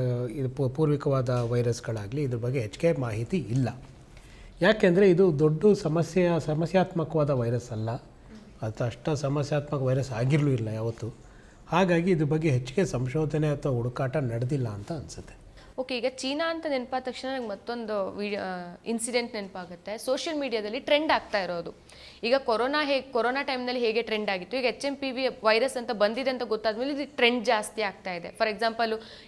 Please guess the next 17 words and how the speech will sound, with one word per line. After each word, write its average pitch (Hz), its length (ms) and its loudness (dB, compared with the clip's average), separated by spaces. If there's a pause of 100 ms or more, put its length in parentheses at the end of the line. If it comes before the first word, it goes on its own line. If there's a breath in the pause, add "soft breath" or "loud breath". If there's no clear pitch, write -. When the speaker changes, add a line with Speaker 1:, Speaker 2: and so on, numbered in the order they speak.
Speaker 2:
ಈಗ 226 140 -2
ಚೀನಾದವರು 240 560 2
ತಿಂತಾ 233 340 -4
ಇರುವಂಥ 220 280 -4
ಫುಡ್‌ಗಳ 269 460 2
ಬಗ್ಗೆ 196 260 0
ಆಗಿರ್ಬೋದು, 185 540 -6
ಅವ್ರು 196 180 -2
ಇಲಿ 233 240 -4
ತಿಂತಾರೆ, 196 480 -6
ಹಾವು 208 340 2
ತಿಂತಾರೆ, 202 380 -4
ಹಲ್ಲಿ 226 340 0
ತಿಂತಾರೆ. 202 420 -6
ಇದೇ 247 360 2
ಕಾರಣಕ್ಕೆ 254 500 4
ವೈರಸ್‌ಗಳು 254 600 2